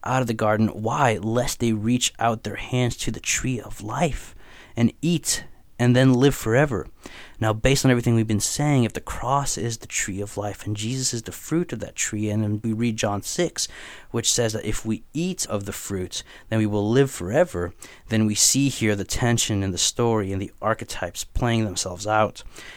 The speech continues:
And so we look forward to that time when we can be restored to the garden, where heaven and earth are reunited, and we can receive the fruit of the tree of life and live forever,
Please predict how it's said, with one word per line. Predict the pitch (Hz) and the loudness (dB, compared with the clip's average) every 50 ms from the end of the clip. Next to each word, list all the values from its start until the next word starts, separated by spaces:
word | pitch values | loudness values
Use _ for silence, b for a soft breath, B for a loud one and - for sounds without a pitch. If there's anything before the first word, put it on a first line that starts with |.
| B B | B B
And | - 107 104 | 0 0 2
so | - - 113 107 | 2 2 2 2
we | 104 107 101 90 - - | 2 2 0 0 -2 0
look | 120 120 117 104 - | 2 2 2 2 2
forward | - - - 123 123 127 123 110 104 90 - | -4 0 2 6 6 6 6 6 4 0 0
to | - - 120 | 0 0 0
that | 98 92 - - - | 0 0 -4 -4 -6
time | - - - 131 131 127 | -4 0 4 6 6 6
when | 123 117 | 6 4
we | 110 | 2
can | 107 - 113 | 2 0 0
be | 104 101 | 0 0
restored | 101 101 - - - - - - 120 131 139 143 135 | 0 2 2 2 2 2 2 2 4 6 6 6 4
to | - - | 2 0
the | 104 98 | -6 -6
garden, | 95 - 98 95 92 87 92 | -4 -4 -4 -4 -4 -4 -6
where | 90 - | -6 -4
heaven | - - 110 113 113 | -2 -2 0 4 4
and | 113 113 | 4 4
earth | 107 104 - | 4 2 0
are | 110 107 107 | 0 0 2
reunited, | 104 110 113 120 123 120 110 104 95 92 90 85 95 92 B B B B B B B | 2 4 4 4 6 4 4 2 2 -2 -4 -6 -6 -8 B B B B B B B
and | - 107 107 101 | 0 2 2 2
we | 104 95 | 0 -2
can | - - - - 120 120 123 123 117 113 | -2 -6 0 4 6 6 8 8 6 6
receive | 104 98 - - - - 104 104 101 95 92 87 - - B B B B B B B B B - | 4 2 0 0 0 0 0 0 2 0 0 -2 -4 -6 B B B B B B B B B -8
the | - 101 98 95 90 | -2 0 0 4 4
fruit | - - - - 127 120 104 - - | 2 2 4 4 4 4 4 4 0
of | - 95 98 | -6 -6 -6
the | 85 | -6
tree | - - - 101 | -6 -4 -4 -4
of | 92 - - | -4 -4 -4
life | 95 92 90 - - - | -4 -4 -4 -6 -4 -2
and | 98 98 95 104 | 0 0 0 2
live | 113 131 143 143 135 | 6 8 8 8 6
forever, | - - 107 113 120 123 120 104 98 87 90 101 | 6 4 4 6 6 6 4 4 0 -2 -4 -6